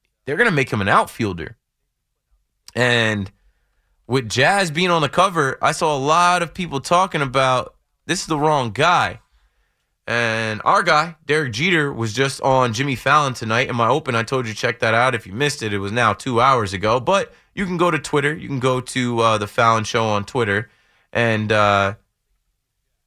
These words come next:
they've been putting out the clips. Rita Ora was also on. She's fine. You might wanna just check it out for her. Uh, let's see. Fallon Tonight is the handle, at Fallon Tonight. Jeter talks about the new cover for M L B The Show twenty-three. I guess he's on the Collector's, like, Legends Edition,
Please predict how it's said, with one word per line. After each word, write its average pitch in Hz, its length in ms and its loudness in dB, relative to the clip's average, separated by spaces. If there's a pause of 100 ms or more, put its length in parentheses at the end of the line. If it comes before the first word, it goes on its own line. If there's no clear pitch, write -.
they've 139 160 0
been 117 140 -4
putting 131 200 0
out 110 140 4
the 101 80 -8
clips. 110 420 -2
Rita 135 220 0
Ora 127 320 0
was 101 140 0
also 98 260 0
on. 95 240 2
She's 113 260 -6
fine. 107 320 2
You 110 80 -4
might 107 140 0
wanna 98 220 -2
just 95 180 -16
check 104 180 0
it 104 60 -4
out 101 180 2
for - 160 -6
her. 107 240 0 (380)
Uh, 98 440 4
let's 120 180 0
see. 101 240 -6 (340)
Fallon 143 440 2
Tonight 120 360 0
is 98 160 -4
the 101 80 0
handle, 104 340 0
at 117 220 -2
Fallon 110 300 0
Tonight. 120 420 -2 (380)
Jeter 160 360 -2
talks 147 360 0
about 135 500 0
the 123 80 -8
new 151 300 -4
cover 156 460 0
for 117 440 -4
M 135 160 -2
L 123 80 0
B 120 160 -6
The 113 80 -4
Show 117 240 -2
twenty-three. 110 640 -2
I - 20 -2
guess 123 240 -2
he's 123 160 -6
on 117 220 0
the 104 140 -4
Collector's, 110 540 -2
like, 98 200 0
Legends 120 420 0
Edition, 104 540 -2